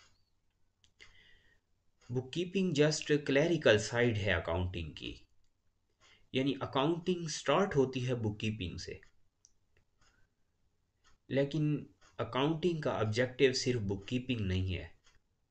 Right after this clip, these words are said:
जब आप बुककीपिंग कर लेते हैं तो अकाउंटिंग आपको,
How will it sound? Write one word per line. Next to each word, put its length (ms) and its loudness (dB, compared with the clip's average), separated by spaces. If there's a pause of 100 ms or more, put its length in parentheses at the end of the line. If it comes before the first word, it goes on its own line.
(120)
जब 200 -2
आप 80 2
बुककीपिंग 580 -4
कर 180 2
लेते 300 -2
हैं 320 -6
तो 100 -4
अकाउंटिंग 640 -6
आपको, 540 -4